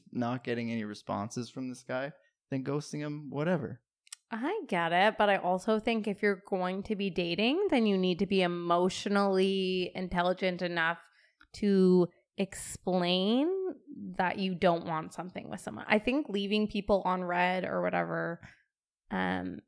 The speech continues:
Speaker 2: <clears throat> like, unless they're insanely cre-, one of our, um, one of our viewers messaged us, um, after he posted the poll and said, like, if someone's super creepy, and yes, I agree, people are creepy or they're, like, really overstepping the boundaries. I one hundred percent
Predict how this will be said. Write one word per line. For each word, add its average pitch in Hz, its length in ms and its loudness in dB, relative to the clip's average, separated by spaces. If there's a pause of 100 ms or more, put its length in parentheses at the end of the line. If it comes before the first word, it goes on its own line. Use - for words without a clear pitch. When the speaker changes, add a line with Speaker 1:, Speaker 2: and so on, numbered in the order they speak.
(240)
Speaker 2:
<clears throat> - 300 -14
like, 214 280 4
unless 208 380 2
they're 208 320 2
insanely 190 540 -2
cre-, - 160 -16
one 220 200 0
of 233 100 2
our, 208 260 6
um, 185 540 0 (960)
one 214 160 0
of 196 100 0
our 202 120 4
viewers 185 580 0
messaged 185 420 -2
us, 180 260 -6 (680)
um, 196 440 -4
after 185 280 -4
he 190 60 0
posted 185 380 -4
the 180 80 -4
poll 180 260 -4
and 185 160 -2
said, 180 260 -6
like, 185 200 -2
if 202 100 -6
someone's 214 380 2
super 190 200 -2
creepy, - 380 -8
and 202 140 2
yes, 185 200 0
I - 60 2
agree, 185 420 -2 (380)
people 247 180 4
are 262 100 8
creepy 220 520 0
or 196 160 2
they're, 190 160 2
like, 180 200 2
really 208 540 2
overstepping 180 600 2
the 175 40 -2
boundaries. 170 460 -2
I - 100 2
one 180 180 0
hundred 170 180 -4
percent - 420 -8